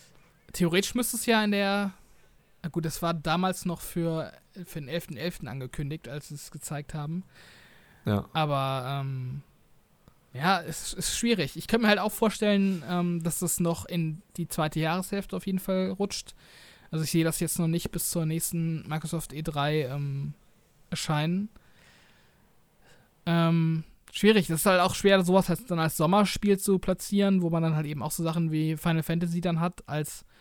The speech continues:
Speaker 1: quasi Rollenspielkonkurrent.
Speaker 2: Ja,
Speaker 1: Ähm,
Speaker 2: also ich, ich muss auch sagen, ich fänd's ziemlich krass, wenn die das jetzt tatsächlich noch in der ersten Jahreshälfte raushauen, dann zwischen Zelda und Final Fantasy oder kurz danach. Also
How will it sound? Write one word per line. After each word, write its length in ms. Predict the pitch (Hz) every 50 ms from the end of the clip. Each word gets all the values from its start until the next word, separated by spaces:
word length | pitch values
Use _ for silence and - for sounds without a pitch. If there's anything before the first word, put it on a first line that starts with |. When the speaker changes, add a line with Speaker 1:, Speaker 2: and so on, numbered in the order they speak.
| _ _ _ _ _ _ _ -
Speaker 1:
quasi 260 | - 165 156 151 160
Rollenspielkonkurrent. 1080 | 143 156 156 165 - - - 180 - - 175 165 - 170 160 170 170 170 185 - - - - - _ _ _ _ _ _ _ _ _ _ _ _ _ _ _ _ _ _ -
Speaker 2:
Ja, 80 | - 110
Speaker 1:
Ähm, 60 | 104 104
Speaker 2:
also 180 | 101 - 107
ich, 240 | 107 107 - - - -
ich 340 | 202 - - - - - - _ _ _ _ -
muss 200 | 123 151 160 180
auch 80 | 151
sagen, 240 | 113 120 110 107 110
ich 100 | 107 -
fänd's 520 | - 120 117 - - - - 165 185 - -
ziemlich 300 | - 156 147 139 - -
krass, 240 | - 117 117 -
wenn 100 | 120 110
die 120 | 107 110 101
das 220 | 104 104 - -
jetzt 220 | 120 113 107 - - - - - - _ _
tatsächlich 360 | - 120 - 127 123 127 127 120
noch 140 | 113 113
in 180 | 117 113 110 110
der 100 | 107 -
ersten 200 | - 117 - - 113
Jahreshälfte 420 | 110 117 - - 104 - - -
raushauen, 580 | - 101 101 - - 101 104 113 120 123 131 127 - - -
dann 400 | 180 165 - 107 104 104 104 101
zwischen 280 | - - 117 - 123 104
Zelda 280 | 101 101 110 107 101
und 180 | 98 107 104 -
Final 260 | - - 120 110 107
Fantasy 360 | - 117 113 113 107 104 104
oder 240 | 101 104 101 101 - - - - - - - - -
kurz 160 | - 123 -
danach. 360 | 127 110 104 104 107 113 117
Also 180 | 127 110 104